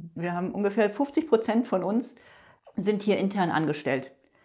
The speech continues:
Das ist aber ein bisschen gemogelt, weil da ge-, habe ich jetzt auch die zwölf Freiwilligendienstler mitgezählt, die das Geld nicht wirklich von uns kriegen, sondern über Freiwilligendienststellen größtenteils.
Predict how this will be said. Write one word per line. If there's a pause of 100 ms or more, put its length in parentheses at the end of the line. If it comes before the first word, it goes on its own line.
(320)
Das
ist
aber
ein
bisschen
gemogelt,
weil
da
ge-,
habe
ich
jetzt
auch
die
zwölf
Freiwilligendienstler
mitgezählt,
die
das
Geld
nicht
wirklich
von
uns
kriegen,
sondern
über
Freiwilligendienststellen
größtenteils.